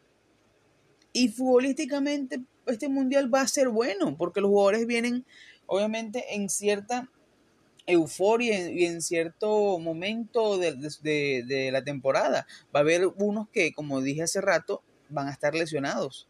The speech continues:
o se van a lesionar, y, pero va a haber otros que van a estar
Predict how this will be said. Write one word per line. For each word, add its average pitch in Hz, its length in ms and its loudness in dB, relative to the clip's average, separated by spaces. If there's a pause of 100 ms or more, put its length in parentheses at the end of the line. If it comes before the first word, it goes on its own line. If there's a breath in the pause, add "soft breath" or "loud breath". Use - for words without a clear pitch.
(300 soft breath)
o 151 100 -4
se 139 140 2
van 143 180 2
a 185 80 0
lesionar, 147 500 -2
y, 139 280 -8
pero 151 380 4
va 143 100 6
a - 20 8
haber 156 240 2
otros 185 260 -2
que 185 160 -6 (120)
van 151 160 0
a 165 40 -4
estar 190 380 -2